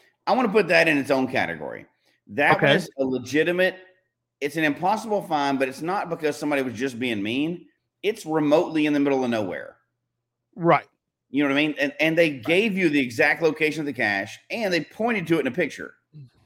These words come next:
Speaker 2: Yeah.
Speaker 1: So that's, that's not just, like, some weird puzzle, like, you know,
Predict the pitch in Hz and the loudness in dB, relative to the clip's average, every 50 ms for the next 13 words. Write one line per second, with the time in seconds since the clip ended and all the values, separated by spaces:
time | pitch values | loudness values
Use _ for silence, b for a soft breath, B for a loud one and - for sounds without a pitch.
0 | _ _ _ _ _ - 160 143 120 - _ _ _ _ _ _ _ _ _ _ | _ _ _ _ _ -2 -2 -2 -2 -2 _ _ _ _ _ _ _ _ _ _
1 | _ _ _ - - 147 147 170 175 170 - - - _ _ 165 185 214 214 226 | _ _ _ -6 -2 0 0 0 0 -2 -6 -12 -20 _ _ 0 2 2 2 2
2 | 240 220 196 185 185 175 151 165 165 160 156 135 - - 156 139 131 131 143 143 | 0 0 0 0 -2 -2 -2 -2 -2 -2 -2 -2 -2 -4 -2 -2 0 0 2 2
3 | 139 135 120 - 147 143 139 127 135 123 117 107 95 92 80 - - _ _ _ | 2 2 2 2 2 2 2 2 2 0 0 0 0 -2 -4 -8 -18 _ _ _
4 | _ _ _ _ _ _ 123 123 113 101 92 85 85 90 | _ _ _ _ _ _ -6 -6 -4 -4 -4 -6 -8 -10